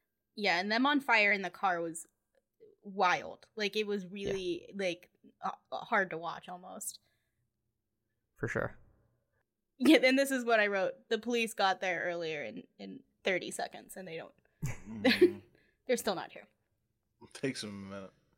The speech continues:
Speaker 1: Takes them a minute. Oh, and then at the end, there's, like, a weird, not weird, but Jane is with her brother,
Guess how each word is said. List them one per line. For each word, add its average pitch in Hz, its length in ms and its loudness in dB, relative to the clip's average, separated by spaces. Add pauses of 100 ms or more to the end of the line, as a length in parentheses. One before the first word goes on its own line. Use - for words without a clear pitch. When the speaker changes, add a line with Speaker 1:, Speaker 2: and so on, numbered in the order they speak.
Speaker 1:
Takes 247 200 2
them 202 80 -6
a - 80 -12
minute. - 260 -18 (2000)
Oh, 311 140 6
and 320 120 4
then 403 120 6
at 453 140 0
the 403 140 2
end, 254 380 2 (640)
there's, 269 180 4
like, 285 160 -2
a 285 100 2
weird, 254 520 0 (640)
not 330 180 4
weird, 220 220 2
but 214 420 -4
Jane 220 240 2
is 220 120 -4
with 196 160 -6
her 190 120 -6
brother, 208 560 0